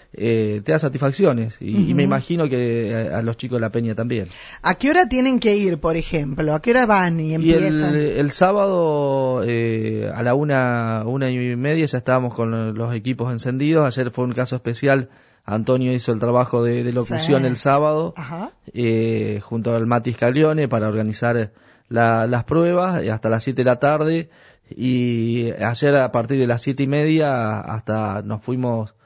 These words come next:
Speaker 1: cerramos la puerta de la cabina de transmisión a las siete y media también de la tarde, casi doce horas.
Speaker 2: Bien, bien,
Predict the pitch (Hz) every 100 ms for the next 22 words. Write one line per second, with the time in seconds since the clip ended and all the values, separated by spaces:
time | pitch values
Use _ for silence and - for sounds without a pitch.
0 | _ _ - 110 127 139 131 117 135 135
1 | 127 120 120 135 131 117 123 123 117 139
2 | 139 113 113 123 117 127 147 123 113 120
3 | 117 123 165 123 113 123 123 120 117 131
4 | 113 104 _ 185 196 196 196 175 156 160
5 | 196